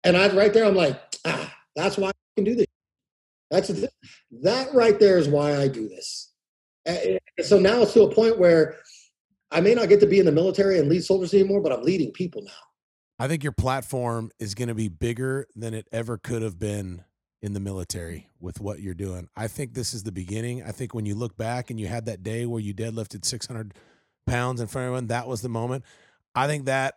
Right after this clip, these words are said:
Speaker 2: was the floor, and you haven't hit the ceiling yet. And I really, really do believe that in my heart. And I think, and I mean, dude, you're young. What are you, thirty-six?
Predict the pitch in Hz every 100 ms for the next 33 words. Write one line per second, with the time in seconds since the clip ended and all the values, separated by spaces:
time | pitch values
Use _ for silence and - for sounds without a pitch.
0 | _ - 123 117 107 95 _ - 101 117
1 | 113 110 - - - 117 113 98 95 -
2 | _ - 107 107 113 107 101 104 - 87
3 | - 107 101 95 95 90 _ _ - 110
4 | 107 104 113 113 107 110 107 98 113 104
5 | 107 101 98 98 - 98 92 113 107 101
6 | - 98 98 - 110 - 110 101 101 98
7 | 90 110 90 85 90 110 123 123 117 87
8 | - 117 104 - 135 - -